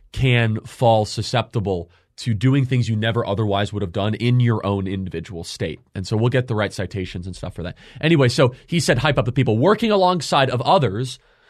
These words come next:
uh, Last Sons not being solely responsible for the events that took place. A breach was made into the building,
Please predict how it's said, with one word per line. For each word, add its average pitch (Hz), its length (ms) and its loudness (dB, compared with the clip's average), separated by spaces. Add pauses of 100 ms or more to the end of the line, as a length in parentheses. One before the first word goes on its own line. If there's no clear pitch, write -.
(220)
uh, 110 240 0
Last 120 360 2
Sons 113 360 0
not 113 180 0
being 107 160 -2
solely 175 320 2
responsible 107 640 -2
for 110 100 -4
the 101 80 0
events 95 280 -2
that 92 120 -8
took - 180 -8
place. 92 420 -8 (340)
A 117 100 0
breach 143 420 2
was 165 200 0
made 143 260 2
into 135 240 -2
the 113 80 0
building, 120 640 2